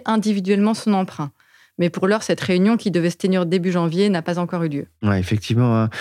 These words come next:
Speaker 2: une grosse partie de la bataille va se jouer dans l'habitat, euh, collectif. Et, euh, pour qui a participé un jour à une réunion de copropriétaires, c'est bien que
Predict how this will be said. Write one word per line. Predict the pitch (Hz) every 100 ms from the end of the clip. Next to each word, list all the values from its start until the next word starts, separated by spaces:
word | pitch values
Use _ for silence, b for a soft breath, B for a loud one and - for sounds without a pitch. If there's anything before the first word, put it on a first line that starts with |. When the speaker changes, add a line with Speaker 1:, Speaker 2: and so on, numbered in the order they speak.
| B B
Speaker 2:
une | 113
grosse | 110 139 127
partie | 113 -
de | 139
la | 120
bataille | 113 110 135 123
va | 117
se | - 127
jouer | 127 147
dans | 143 123
l'habitat, | 123 123 123 135 117
euh, | 110
collectif. | 117 143 147 147 185 175 - 117 B B B -
Et, | 127
euh, | 127 120 113 110
pour | 104 127 110
qui | 175 151
a | 120
participé | 117 113 - 131 147 135
un | 135
jour | 135 156 139
à | 113
une | 120
réunion | 120 120 135
de | 143
copropriétaires, | - 120 123 117 143 135 180
c'est | 139 156
bien | 143 170 151
que | 170 160